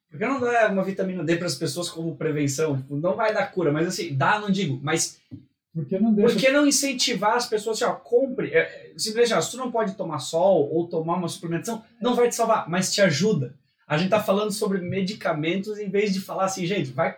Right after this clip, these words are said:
Speaker 1: sei lá, corre então, vai fazer um <laughs> exercício, perde peso.
Speaker 2: Não, eu
Speaker 1: Sei lá.
Speaker 2: eu ia por um caminho mais simples. Por que não deixa o pessoal ficar no sol? <laughs>
Speaker 1: Também, exato, exato, deixa o pessoal na praia, mas, assim, ó, é uma coisa simples,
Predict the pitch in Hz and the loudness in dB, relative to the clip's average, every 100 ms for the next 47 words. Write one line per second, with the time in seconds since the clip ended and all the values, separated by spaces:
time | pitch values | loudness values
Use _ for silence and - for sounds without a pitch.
0 | _ _ - 240 202 196 - 180 196 143 | _ _ 2 4 4 0 0 6 6 6
1 | 127 135 147 135 139 165 180 202 165 185 | 2 2 0 2 0 -2 0 2 4 2
2 | 139 185 196 135 131 147 165 180 - 165 | 2 2 2 0 2 4 4 0 -4 -2
3 | 175 180 123 - - 226 254 175 160 170 | 0 2 0 -4 -12 -10 -8 -6 0 2
4 | 180 165 160 - _ _ _ 156 151 156 | 4 2 0 -4 _ _ _ -2 0 2
5 | 165 180 190 190 196 196 180 185 190 214 | 4 4 4 2 2 2 2 2 2 0
6 | - 202 165 131 170 294 311 311 226 214 | 0 -2 -2 -6 -10 -12 -10 0 2 2
7 | 180 170 165 165 156 156 135 151 139 131 | 0 -4 -2 0 -2 -2 -6 -2 -2 -2
8 | - 151 143 120 107 151 135 160 190 269 | -2 -2 -2 -4 -2 0 2 2 4 4
9 | 262 285 269 262 294 302 285 - 143 - | 4 2 2 4 2 4 2 2 0 2
10 | 247 277 269 294 - 285 277 269 254 208 | 0 2 2 0 -2 -4 -2 -2 -2 2
11 | 214 196 147 143 185 190 - - _ _ | 4 6 4 4 2 -2 -8 -14 _ _
12 | _ - - 202 294 - 190 202 240 240 | _ -20 0 4 4 6 6 4 4 2
13 | 208 - 165 190 190 277 277 | 2 0 0 -2 0 -2 -2